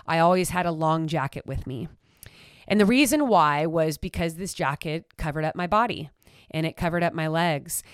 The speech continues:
And I remember this one day, it was a sunny, hot day. I had just finished a long run in the canyons. And I decided to head over to Whole Foods. I love doing that. Go over Whole Foods and I,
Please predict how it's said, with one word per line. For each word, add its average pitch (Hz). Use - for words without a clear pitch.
And 180
I -
remember 196
this 190
one 196
day, 170
it 165
was 165
a 156
sunny, 196
hot 190
day. 160
I 151
had 156
just 170
finished 185
a 170
long 180
run 147
in 185
the 208
canyons. 156
And 170
I 180
decided 170
to 175
head 170
over 180
to 220
Whole 156
Foods. 151
I 151
love 151
doing 147
that. 143
Go 156
over 170
Whole 160
Foods 156
and 160
I, 143